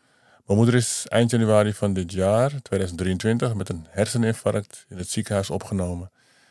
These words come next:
en zit gelukkig inmiddels in een verzorgingshuis. En, eh, elke dag moet zij keihard werken aan haar revalidatie, zowel fysiek als mentaal. We kunnen binnenkort weer samen oefenen, maar dan net iets anders.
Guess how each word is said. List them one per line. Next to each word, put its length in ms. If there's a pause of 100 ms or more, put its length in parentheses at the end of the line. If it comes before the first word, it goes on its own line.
(140)
en 120
zit 180
gelukkig 380
inmiddels 380
in 80
een 80
verzorgingshuis. 840 (800)
En, 320
eh, 300 (220)
elke 240
dag 120
moet 140
zij 200
keihard 360
werken 320
aan 100
haar 120
revalidatie, 840 (760)
zowel 360
fysiek 380
als 200
mentaal. 560 (1900)
We 60
kunnen 200
binnenkort 300
weer 100
samen 420
oefenen, 340 (680)
maar 240
dan 140
net 180
iets 120
anders. 440